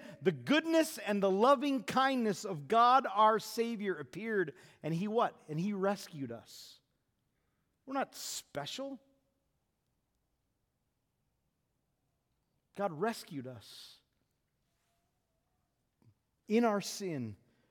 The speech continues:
all according to his mercy. We just need to help people see and hear Jesus to rescue them, 'cause he's the embodiment of the fruit that we're called to produce. Be Jesus.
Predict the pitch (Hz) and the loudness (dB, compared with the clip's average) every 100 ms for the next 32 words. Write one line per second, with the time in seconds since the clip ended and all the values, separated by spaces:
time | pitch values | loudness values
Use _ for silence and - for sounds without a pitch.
0 | _ _ - 214 254 240 - 226 220 214 | _ _ 6 10 10 8 4 4 4 0
1 | 196 180 139 151 147 127 - 110 _ _ | 0 -2 -2 -2 -2 -4 -12 -18 _ _
2 | _ _ _ _ _ _ _ _ _ _ | _ _ _ _ _ _ _ _ _ _
3 | _ _ 180 190 175 147 151 151 160 151 | _ _ -6 -6 -6 -4 -2 -4 -8 -10
4 | 127 - 170 147 131 143 139 113 156 127 | -14 -14 -12 -10 -10 -10 -10 -12 -14 -14
5 | 113 - - _ _ _ _ _ _ _ | -16 -18 -20 _ _ _ _ _ _ _
6 | _ - 151 160 151 - 131 113 110 104 | _ -12 -8 -6 -6 -10 -10 -10 -12 -16
7 | - _ _ _ _ _ _ _ - 139 | -20 _ _ _ _ _ _ _ -16 -12
8 | 185 156 151 127 123 151 156 123 117 110 | -10 -8 -6 -4 -2 -2 -2 -6 -8 -12
9 | - 127 - 127 123 - 120 113 117 123 | -10 -10 -10 -14 -16 -10 -10 -10 -14 -14
10 | 110 107 - - - _ _ _ _ _ | -14 -16 -18 -20 -20 _ _ _ _ _
11 | _ _ _ _ _ - 202 120 120 123 | _ _ _ _ _ -10 -10 -8 -8 -8
12 | 110 104 - - - | -8 -14 -16 -16 -18